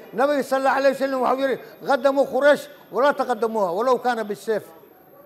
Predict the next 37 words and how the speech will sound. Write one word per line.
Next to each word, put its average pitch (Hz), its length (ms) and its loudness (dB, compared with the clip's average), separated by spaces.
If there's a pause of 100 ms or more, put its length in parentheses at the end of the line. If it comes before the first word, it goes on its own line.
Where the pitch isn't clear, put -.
(200)
Ashraafta 233 520 2
ha 202 60 2
loo, 233 280 4
ha 190 160 -2
la 220 80 2
hormariyay, 226 560 0 (220)
yaa 220 180 2
laga 226 180 2
hormarina, 190 460 -2
uu 151 60 -8
yidhi. 131 180 -12 (460)
Ashraaftii 247 560 -2
ma 240 140 -2
jirta 233 300 -6
dhahdeen, 220 400 -4 (460)
mawlidka 247 460 0
Nabiga 254 280 -2
sallallahu 226 360 -2
alayhi 220 180 0
wasallam 214 260 -6
waa 240 180 2
inkirteen, 220 420 -4
waa 208 160 0
diideen. 220 420 -4 (480)
Marka 269 240 0
hadda 285 180 0
waa 311 140 2
idin 302 160 -2
haysta, 240 320 0
xaabsada 254 480 0
idinkani. 196 300 -6 (520)
Ibtila 262 400 0
idin 247 200 -2
timid 220 240 -6
hadda. 143 240 -10 (500)
Soomaali 294 520 4
gees, 320 260 2